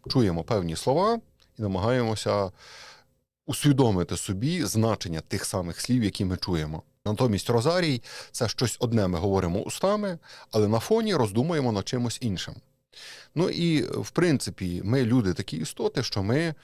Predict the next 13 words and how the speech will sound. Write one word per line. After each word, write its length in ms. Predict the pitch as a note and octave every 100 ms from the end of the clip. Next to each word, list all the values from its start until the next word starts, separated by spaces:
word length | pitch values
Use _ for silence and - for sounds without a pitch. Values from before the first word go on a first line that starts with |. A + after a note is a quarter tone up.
| -
не 240 | G#2 A#2 D3
можемо, 1000 | C3+ D#3+ A2+ A2 G#2+ G2+ G2 F#2+ F#2+ -
е, 40 | F#2+ F2 E2+ E2+ E2+ E2 E2 E2+ E2+ E2 F2 - _ G#2
не 200 | G#2 A#2
мати 320 | C3+ B2+ A2+
подільності 760 | A#2 G#2+ B2+ A2 G2+ - -
уваги. 440 | G#2 F#2 F2 - - - _
Тобто, 280 | G2 - -
коли 240 | A#2+ A#2+
ми 120 | G2+
йдемо 300 | G2 G2 E2
по 100 | D#2
дорозі, 500 | A2 E3+ A3+ G#3 E3+